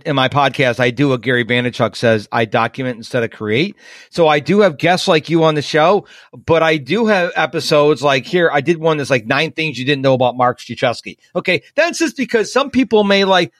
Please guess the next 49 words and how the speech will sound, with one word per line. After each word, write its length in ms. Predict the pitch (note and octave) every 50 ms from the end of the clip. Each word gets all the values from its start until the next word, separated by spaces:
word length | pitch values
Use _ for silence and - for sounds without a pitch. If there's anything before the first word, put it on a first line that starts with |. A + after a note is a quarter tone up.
| _ - -
"Oh, 160 | D4 D4 B3+
wow, 200 | A3+ C#4 C#4 B3
I 100 | C4 C#4
didn't 160 | C4+ B3 A#3
know 120 | C4+ D#4
that 120 | D4+ C4 G#3
about 280 | E3+ C#3 D#3 C3+ B2 G#2+
him." 180 | A2+ G2 F#2 _ - - _ _ - B2+
That's 340 | F#3+ G#3 A#3+ B3 - - A3
not 220 | C4 A#3+ A#3 A#3+
the 80 | A#3 G#3
majority 680 | F3+ D3+ B2 A2 A#2 C3+ C3+ C3+ C#3+ E3 F#3 G#3 A3
of 80 | A3
the 60 | G#3 G3
shows. 400 | - - G#3+ G#3+ A3+ A#3 A3 F3+
I 100 | D3 D3
do 180 | A#2+ F3 F#3+
sprinkle 440 | D#3 - - - E3+ E3+ C#3+ D#3 D#3+
those 200 | E3 D#3+ C3+ A#2+
in 160 | D3+ D#3 - -
every 180 | C#3 C#3+ D#3+ E3+
once 320 | D3+ D#3 D#3+ D#3+ - -
in 60 | F3
a 40 | D#3+
while. 460 | D3+ D3+ D3 D#3 D#3+ E3+ F3+ F#3+ - - - - - -
Or 120 | E3+ D#3+
if 100 | D3 -
I 100 | D#3+ E3+
have 100 | E3 D3
a 60 | D3
real 260 | C#3 C#3+ D#3+ D#3+ D#3
bad 380 | C#3 A2+ D#3 D3+ D3+ C#3+ C3 A2+
day, 280 | C#3 C3+ C#3+ D3+ D#3 D3+
like, 260 | C3+ B2+ B2+ B2+ -
I 60 | B2+
think 280 | B2 - D3+ D3+ D3 B2 _ -
a 20 |
couple 220 | - C#3+ - C#3+
years 220 | C3 C3 C#3+ C3+ B2
ago, 320 | C#3 A2+ - C#3 C3+ C3
I, 100 | B2 A#2 - _ _ _ _ -
everything 320 | D3 D3 D3+ D3 D#3 D3+ D3
went 160 | D3+ D3 B2+
wrong. 340 | B2+ C3 C#3 D3 D#3+ D#3+ -
So 140 | - C#3+
I 60 | C3 B2+
recorded 400 | B2 A#2+ - - C#3+ C#3+ C3+ A#2+
an 60 | A#2+
episode. 600 | A#2+ - - C3+ - - D3+ D3 D3 D3 D3+ C3+